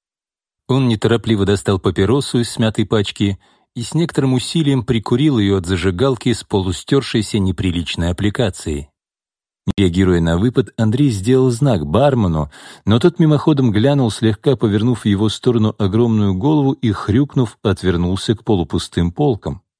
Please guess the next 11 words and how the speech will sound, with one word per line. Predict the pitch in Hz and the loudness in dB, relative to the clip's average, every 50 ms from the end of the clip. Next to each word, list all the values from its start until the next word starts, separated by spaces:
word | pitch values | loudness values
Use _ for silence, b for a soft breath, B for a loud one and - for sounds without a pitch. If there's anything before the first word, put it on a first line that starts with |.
| _ _ _ _ _ _ _ _ _ _ _ _ _ _ _ _ _ | _ _ _ _ _ _ _ _ _ _ _ _ _ _ _ _ _
Андрей | - 90 90 90 90 101 98 | -2 0 2 2 2 2 2
подошел | - 98 92 98 - 110 101 87 | 2 2 2 2 2 2 0 0
к | - | -2
толстяку | - 101 - - - 101 - - 123 | -4 -6 -4 -4 -4 -2 0 0 0
и | - - - | 0 0 0
уселся | 104 104 95 - - 107 101 95 - 107 | 0 0 0 0 0 0 0 0 0 0
на | 101 | 0
высокий | 101 107 107 - 123 104 - 147 | 0 0 0 0 0 0 0 -2
стул | 135 - - - 175 165 143 101 80 | -2 -4 -2 0 2 2 2 2 0
прямо | _ - - 80 76 78 | _ -2 -2 0 0 2
напротив. | 82 95 104 - 151 139 107 - 82 - - _ | 0 0 0 0 0 0 0 -2 -6 -10 -10 _